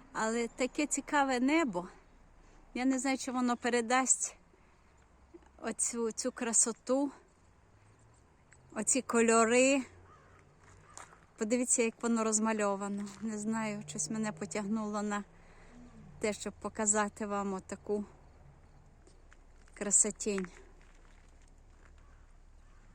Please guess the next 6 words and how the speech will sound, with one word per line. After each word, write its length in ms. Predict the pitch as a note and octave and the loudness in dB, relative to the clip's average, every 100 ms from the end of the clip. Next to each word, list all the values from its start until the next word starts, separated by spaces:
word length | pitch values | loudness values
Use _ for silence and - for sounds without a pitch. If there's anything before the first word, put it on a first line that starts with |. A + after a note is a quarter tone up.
| - | -14
Бачите? 380 | G#3+ - - - - - - - - - - - - - - - - - - - - | -14 -12 -16 -18 -20 -20 -20 -20 -20 -20 -20 -20 -20 -20 -20 -20 -20 -20 -20 -20 -14
Таке 360 | - G#3+ A#3+ A3 | -10 -2 2 2
і 160 | - A#3 | 2 0
дощу 420 | A3 G3+ - D4 | 2 0 2 6
не 120 | D4 | 6
передавали. 840 | C#4 C4 B3+ C4 B3 B3 B3 B3 | 6 2 4 4 4 6 6 4